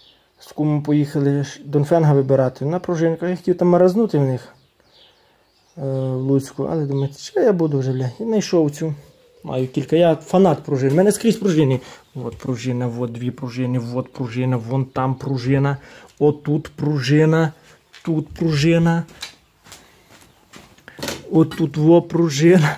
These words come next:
Бляха-муха, це дурдом якийсь. Одні пружини нафіг. Пружинний трактор. А, тьфу, пружинний догружатель там на ланцюгові. Пружинний я хлопець, оказується.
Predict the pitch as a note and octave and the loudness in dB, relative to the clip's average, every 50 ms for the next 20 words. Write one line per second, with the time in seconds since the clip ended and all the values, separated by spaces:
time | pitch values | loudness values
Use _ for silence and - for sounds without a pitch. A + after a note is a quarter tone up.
0 | - - A#2+ A#2 C#3 F3+ G3+ F3+ C#3 - - A2 G#2 G#2+ G#2+ - - - - C3+ | -6 -8 -6 -4 -4 -4 -4 -8 -10 -10 -12 -12 -12 -12 -14 -16 -14 -8 -4 -4
1 | C3+ C#3+ E3+ F#3+ G3 - - A#2 A2 A2 - - C3+ C3 B2 - - _ _ _ | -2 -2 -4 -4 -6 -8 -8 -8 -8 -10 -12 -14 -16 -16 -18 -18 -20 _ _ _
2 | _ _ _ _ _ _ - B2 A2+ C3+ F3 F#3+ - - A#3 A3 G#3 F#3+ C#3+ A#2+ | _ _ _ _ _ _ -10 -4 0 2 2 2 0 -2 -8 -6 -4 -2 -2 -2
3 | A#2+ A2+ A2+ A#2 A#2 - - - - - - _ _ _ _ _ _ _ _ - | -2 -4 -6 -8 -8 -8 -10 -10 -10 -18 -20 _ _ _ _ _ _ _ _ -20
4 | - _ _ _ _ - - - - - E3 F#3+ F3 E3+ C4 C#4+ C#4 C#4 C#4 C#4 | -20 _ _ _ _ -20 -20 -10 -4 0 2 2 4 4 4 6 6 6 4 4
5 | - C#4 C4 G3 D3+ - - - C3 - _ - G#3+ A3 G#3 D#3+ B2 - - - | 4 2 2 2 2 -2 -4 -10 -16 -14 _ -2 0 2 2 2 0 -4 -6 -8
6 | - - G#3+ D#3+ A#2+ - - - E3 E3+ C#3 D3 G#3+ G3 G3+ G3 F#3 D3+ F#3 D#3+ | -4 -2 -2 -2 -4 -6 -6 -2 0 0 2 4 4 4 6 4 4 4 2 2
7 | D#3+ E3+ E3+ D3+ C#3 D3+ E3 E3+ E3 E3+ F3+ F3 - F3+ E3+ E3 D#3 D3+ E3 E3 | 2 2 -2 -2 0 0 0 0 0 -2 -4 -6 -4 -2 -2 -2 -2 -2 -4 -4
8 | D#3 D#3 - D#3+ D3 E3 F3 E3 E3+ F3 - _ _ _ _ - D3+ E3+ E3+ D#3 | -6 -6 -8 -6 -2 -2 -2 -2 -2 -6 -10 _ _ _ _ -8 -4 -4 -2 0
9 | E3+ G#3+ A3+ A3+ A3 A3 G#3+ G#3 G3+ G3 G3+ - G#3 G3 F#3+ - C#3 - - C#3+ | 2 4 4 6 6 6 6 4 4 2 0 0 -2 -2 -2 -4 -8 -12 -10 -6
10 | - C3+ B2 B2+ B2+ C3 - - - | -4 -4 -4 -4 -6 -10 -12 -14 -20